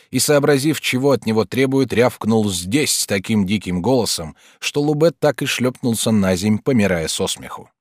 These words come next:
Паш, окончивший починку шаровар, ответил чуть слышно, точно бормотал молитву. Шуто с презрительным видом, даже не вставая, кинул слово и развалился ещё непринуждённее. Тем временем дежурный поручик Роша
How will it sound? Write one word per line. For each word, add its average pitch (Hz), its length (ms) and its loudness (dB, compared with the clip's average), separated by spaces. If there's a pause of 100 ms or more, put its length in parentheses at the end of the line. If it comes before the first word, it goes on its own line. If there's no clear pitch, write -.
(460)
Паш, - 340 0 (200)
окончивший 110 640 -2
починку 101 440 -2
шаровар, 120 540 0 (240)
ответил 147 480 -2
чуть 147 220 -4
слышно, 120 500 -4
точно 127 360 -2
бормотал 98 460 0
молитву. 82 560 -6 (440)
Шуто 123 400 0
с - 80 -2
презрительным 107 680 0
видом, 87 380 -4 (180)
даже 131 300 0
не 120 140 2
вставая, 120 480 2
кинул 110 360 0
слово 123 540 0 (160)
и 151 120 -2
развалился 113 640 0
ещё 98 480 0 (180)
непринуждённее. 87 880 -4 (920)
Тем 135 220 2
временем 160 440 2
дежурный 143 500 2
поручик 135 560 -2
Роша 120 480 0